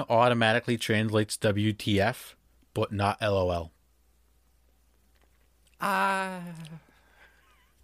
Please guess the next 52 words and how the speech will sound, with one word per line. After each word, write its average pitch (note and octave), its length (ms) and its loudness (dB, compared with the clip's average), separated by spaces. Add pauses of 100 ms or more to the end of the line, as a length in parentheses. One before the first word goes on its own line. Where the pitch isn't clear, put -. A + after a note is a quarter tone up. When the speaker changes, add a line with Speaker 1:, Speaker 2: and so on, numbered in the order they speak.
(200)
Speaker 1:
Are A2+ 60 6
you B2+ 80 6
saying C3+ 260 8
when B2+ 100 2
you B2+ 80 4
hear C3 160 6
L B2 180 8
O A#2+ 100 8
L, A#2+ 160 8
you A2+ 160 2
think A#2 200 0
laugh G#2+ 220 4
out A2+ 160 2
loud, A#2 220 4
or B2+ 60 -4
do G#2+ 40 -4
you A2+ 140 0
think A2+ 160 2
L G#2 140 4
O G2+ 100 6
L? F#2 200 2 (600)
'Cause A#2 140 0
when A#2 120 2
you A#2 60 4
hear B2+ 100 8
W A#2+ 240 2
T B2 220 4
F, C3 180 4
you A2+ 140 2
actually A2 240 2
say A2 240 2
in G#2+ 60 -2
your G#2 100 -2
head, G2 260 2 (160)
"What G#2 220 -6
the - 60 0 (340)
f-?" - 0 - (840)
When A2 160 2
you A2 80 2
hear A#2+ 160 6
L A#2 160 6
O A2+ 100 6
L, A2+ 320 6
you G#2 120 2
don't B2+ 200 4
think A#2+ 200 0
in A2+ 80 2
your G#2+ 100 2
head, G2+ 320 2
"Laugh F#2+ 220 -2
out F#2 140 -4
loud." G2 280 0